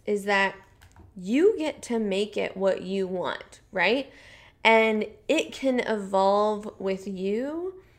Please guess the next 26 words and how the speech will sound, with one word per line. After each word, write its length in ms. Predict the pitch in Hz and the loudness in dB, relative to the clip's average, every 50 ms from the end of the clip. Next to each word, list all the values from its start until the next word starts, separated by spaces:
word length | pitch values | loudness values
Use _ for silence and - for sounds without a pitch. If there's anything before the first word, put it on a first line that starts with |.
| _ _ _ _ _ _ _ _ - | _ _ _ _ _ _ _ _ -2
as 380 | 233 262 277 277 277 240 220 | 0 0 2 0 0 0 0
you 300 | 240 247 262 262 254 226 | -2 0 0 2 2 0
evolve 400 | 233 214 220 226 226 226 220 208 | 0 0 2 2 2 2 2 0
as 240 | - 202 202 190 196 | 0 -2 -2 -2 -2
a 60 | 180 | -4
human. 540 | 180 - - 220 208 - - - - - - - | -6 -2 0 0 0 0 -2 -8 -16 -18 -16 -8
Like, 180 | - 214 208 - - | -6 -6 -4 -2 0
I 220 | 220 254 285 302 | 4 4 4 4
just 220 | 254 277 262 - | 2 0 -2 -2
think 200 | - 262 254 247 | -2 -2 -2 0
over 160 | 240 220 214 220 | -2 -2 -2 -2
the 100 | 220 208 | -2 -2
last 360 | 208 208 208 208 - - - | 0 -2 -2 -2 -4 -10 -16
five 640 | - - - - 226 214 214 214 214 214 214 202 190 | -18 -20 -2 0 2 2 4 4 4 2 2 0 -2
years, 520 | 202 220 262 254 196 - - - - - | -2 2 2 2 2 2 -2 -6 -8 -6
when 120 | - 214 214 | -4 0 2
I 160 | 233 262 294 | 4 4 4
started 480 | 285 - - 240 247 247 269 269 247 247 | 2 0 0 -2 0 0 -2 -2 -2 -2
this 160 | 269 269 - | -4 -6 -4
business, 500 | - 277 277 269 285 277 285 294 - - - - - - - - - - - _ - | -4 -4 -4 -2 -2 -2 -4 -4 -6 -12 -20 -20 -20 -20 -20 -20 -20 -20 -20 _ 2
I 160 | 208 208 208 | 4 6 6
was 240 | 214 220 220 214 202 | 8 6 6 4 2
working 380 | 196 202 214 214 240 247 240 240 | 0 0 0 0 0 -2 -2 0
in 140 | 226 220 | -2 -2
political 580 | 220 - 226 214 226 233 247 247 - 269 254 247 | -4 -6 -4 -2 0 0 0 0 0 -2 -2 -2
consulting 800 | - - 247 233 233 - - 214 202 202 202 - 208 - - | -2 -2 -2 -2 -2 -2 -2 -2 -2 -2 -2 -4 -8 -10 -8